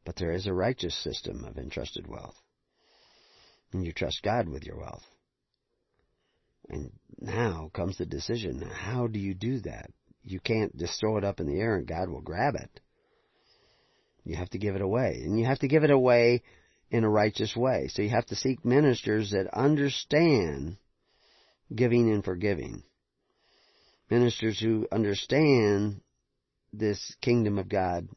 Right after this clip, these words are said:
at hand. Most of our ministers don't really understand it all that well, but they're working on that. They're struggling with it. You don't understand it all that well either, but you will only understand it by doing.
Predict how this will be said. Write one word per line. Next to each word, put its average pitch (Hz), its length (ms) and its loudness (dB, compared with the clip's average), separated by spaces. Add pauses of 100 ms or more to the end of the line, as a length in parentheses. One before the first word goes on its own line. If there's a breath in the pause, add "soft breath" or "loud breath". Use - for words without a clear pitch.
(160)
at 85 120 -6
hand. 98 400 -4 (640 soft breath)
Most 175 180 6
of 160 100 6
our 170 140 10
ministers 143 460 6
don't 139 280 4
really 135 340 6
understand 113 500 4
it 104 100 0
all 101 220 4
that 95 200 2
well, 87 260 0
but 73 180 -6
they're 107 160 2
working 135 400 4
on 78 200 -2
that. - 240 -10 (120)
They're 95 100 -6
struggling 139 560 2
with 82 140 -4
it. - 200 -10
You 92 320 6
don't 147 200 10
understand 107 440 4
it 98 100 0
all 95 160 2
that 92 180 2
well 98 260 2
either, 131 300 4 (420 soft breath)
but - 180 2
you 156 120 8
will - 200 6
only 185 480 10
understand 113 520 4
it 107 120 0
by 117 180 6
doing. 139 500 8